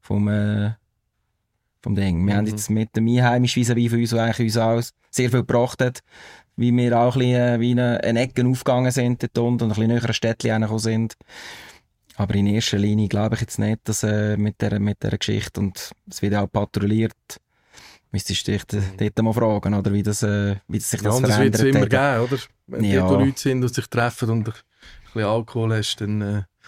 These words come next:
Speaker 2: kannst du das wie nicht verhindern, es gehört
Speaker 1: Aber man
Speaker 2: dazu.
Speaker 1: hört eigentlich wenig, also ich
Speaker 2: Mhm.
Speaker 1: eher weniger, äh,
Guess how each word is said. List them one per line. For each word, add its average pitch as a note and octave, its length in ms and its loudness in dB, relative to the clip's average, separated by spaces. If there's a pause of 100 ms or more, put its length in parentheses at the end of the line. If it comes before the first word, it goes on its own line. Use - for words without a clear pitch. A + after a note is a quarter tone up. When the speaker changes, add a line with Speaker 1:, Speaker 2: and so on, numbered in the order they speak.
(140)
Speaker 2:
kannst A2 180 -6
du G#2 40 -2
das G#2 60 0
wie A2+ 60 2
nicht A2 160 -2
verhindern, G#2+ 440 -2
es - 140 -12
gehört G2 200 -8
Speaker 1:
Aber G#2+ 160 -4
man G#2 120 -2
Speaker 2:
dazu. G#2+ 140 -4
Speaker 1:
hört G2 160 -2
eigentlich F#2+ 340 -2
wenig, F2+ 320 -2
also G2 140 -2
ich - 80 -8 (180)
Speaker 2:
Mhm. G#2 340 -8
Speaker 1:
eher G2+ 240 0
weniger, F#2+ 320 0
äh, F#2+ 320 0